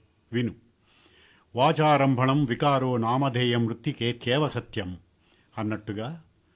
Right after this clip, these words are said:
మట్టితో చేసిన వివిధ రకాల పాత్రలన్నింటినీ తెచ్చి ఒక పాత్రలోని నీటిలో పడేస్తే చివరికి అవి నామరూపాలు లేకుండా ఏ విధంగా ఒక్క మట్టిగానే అయిపోతాయో, అలాగే ఈ నామరూపాత్మకమైన జగత్ సర్వం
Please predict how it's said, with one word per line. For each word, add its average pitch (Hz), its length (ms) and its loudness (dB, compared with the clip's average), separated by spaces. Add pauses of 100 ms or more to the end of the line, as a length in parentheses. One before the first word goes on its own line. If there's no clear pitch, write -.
(260)
మట్టితో 147 420 0
చేసిన 127 420 -2
వివిధ 117 260 0
రకాల 139 420 0
పాత్రలన్నింటినీ 135 920 0
తెచ్చి 127 460 -4 (200)
ఒక 123 160 -2
పాత్రలోని 165 680 0
నీటిలో 147 360 0
పడేస్తే 120 640 -2 (600)
చివరికి 135 400 -2
అవి 123 160 -2
నామరూపాలు 135 760 -2
లేకుండా 143 440 -2
ఏ 123 300 0
విధంగా 147 420 0
ఒక్క 110 280 -4
మట్టిగానే 135 560 -2
అయిపోతాయో, 113 800 -10 (1000)
అలాగే 127 520 0
ఈ 120 280 0
నామరూపాత్మకమైన 127 1300 -2
జగత్ 120 340 -4
సర్వం 127 580 -2